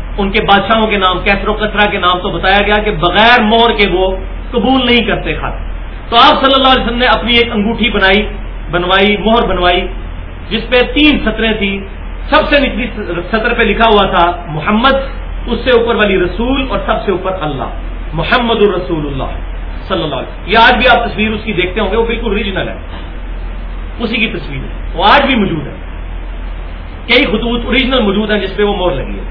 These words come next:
تو آپ صلی اللہ علیہ وسلم نے اپنی مہر بنوائی۔ پھر صحیح بخاری اور مسلم میں یہ حدیث ہے کہ آپ صلی اللہ علیہ وسلم نے فرمایا کہ میری اس مہر کی طرح کی مہر کوئی نہ بنوائے، یہ اب میری نشانی ہے۔ تو خاتم کا مطلب مہر بھی ہے، اور ایک اور خاتم کا مطلب ہے،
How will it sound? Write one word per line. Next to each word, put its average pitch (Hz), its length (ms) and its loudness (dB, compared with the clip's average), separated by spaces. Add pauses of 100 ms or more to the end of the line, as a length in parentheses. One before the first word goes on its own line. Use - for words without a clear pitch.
(520)
تو 220 80 2
آپ 339 240 6
صلی 254 140 4
اللہ 247 120 2
علیہ 240 120 2
وسلم 214 160 -2
نے 226 80 -2
اپنی 214 220 -4
مہر 202 260 4
بنوائی۔ 131 260 -6 (720)
پھر 175 80 -6
صحیح 233 240 0
بخاری 226 280 4
اور 233 80 0
مسلم 302 300 0
میں 294 80 4
یہ 254 100 4
حدیث 214 280 2
ہے 214 80 0
کہ 214 100 0
آپ 220 220 6
صلی 220 140 -2
اللہ 208 200 2
علیہ 208 100 4
وسلم 202 300 -2
نے 202 100 -2
فرمایا 202 320 4 (520)
کہ 214 80 2
میری 233 340 6
اس - 80 -2
مہر 262 320 6
کی - 60 0
طرح 254 220 2
کی 247 100 -2
مہر 233 280 2
کوئی 233 140 4
نہ 190 100 2
بنوائے، 135 340 -4 (400)
یہ 202 140 2
اب 214 60 4
میری 226 300 6
نشانی 123 320 -4
ہے۔ - 160 -8 (560)
تو 240 100 2 (140)
خاتم 247 480 6
کا 285 160 4
مطلب 254 280 2
مہر 226 260 4
بھی 175 100 -2
ہے، 170 60 0
اور 165 140 2
ایک 339 420 4 (160)
اور 302 120 8 (120)
خاتم 262 300 4
کا 214 120 2
مطلب 185 320 -2
ہے، 185 160 0